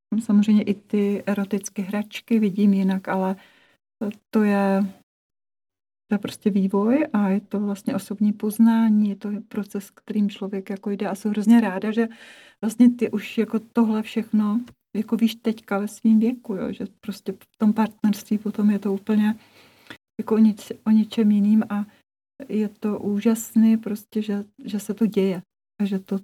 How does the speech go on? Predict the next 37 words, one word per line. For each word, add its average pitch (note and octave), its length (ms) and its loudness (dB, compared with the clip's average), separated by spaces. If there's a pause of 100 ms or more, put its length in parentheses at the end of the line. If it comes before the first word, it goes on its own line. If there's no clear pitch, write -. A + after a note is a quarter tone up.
(160)
prostě - 320 -8
už - 120 -10
takhle G3 340 -2
teď - 400 -4 (360)
jako G3 300 -4
je, F#3+ 260 4
existuje G3 680 0
a G3 100 0
že G3 140 -4
ty G3 140 -4
tabu G3 380 0
už F#3+ 200 -6
se G3 140 -4
boří G3 540 0
a F#3 160 -4 (560)
že G#3 100 4 (320)
navíc F#3+ 360 0
ještě F#3+ 220 -2
o F#3 60 -2
tom G#3 200 2
teď G3 240 -6
nahráváme G3 680 0
veřejně F#3+ 420 0
podcast, F#3+ 680 -8 (200)
to F#3+ 140 -2
jako F#3 320 -4
by F3+ 140 -6
mě F#3 160 -2
v F#3+ 40 -10
životě F#3 500 -6 (420)
ani G#3 220 6
nenapadlo, G#3+ 580 4
že G3+ 120 -2
budu G3+ 160 -2
<laughs> - 0 -
schopna - 540 2
mluvit A3 500 0